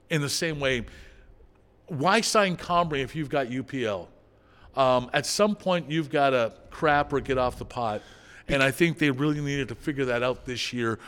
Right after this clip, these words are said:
with U P L and not Mike Comrie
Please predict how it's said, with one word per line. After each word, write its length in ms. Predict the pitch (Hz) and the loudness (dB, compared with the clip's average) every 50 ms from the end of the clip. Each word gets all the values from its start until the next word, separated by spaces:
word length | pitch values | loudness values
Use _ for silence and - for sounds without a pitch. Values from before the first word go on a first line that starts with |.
| - - - | -12 -4 -2
with 200 | 147 139 104 104 | -2 -2 -2 -2
U 140 | 135 135 117 | -4 -4 -4
P 300 | - - 156 156 156 170 | -4 -2 2 4 8 8
L 280 | 165 151 143 143 139 - | 10 10 8 8 4 2
and 200 | 135 135 127 127 | -2 -2 -2 0
not 280 | 131 135 139 135 - 117 | 2 2 2 2 0 -2
Mike 280 | 123 120 117 - - | -4 -4 -4 -6 -10
Comrie 560 | - - - 190 185 190 175 135 117 117 113 | -12 -6 -2 0 0 2 2 2 0 0 -2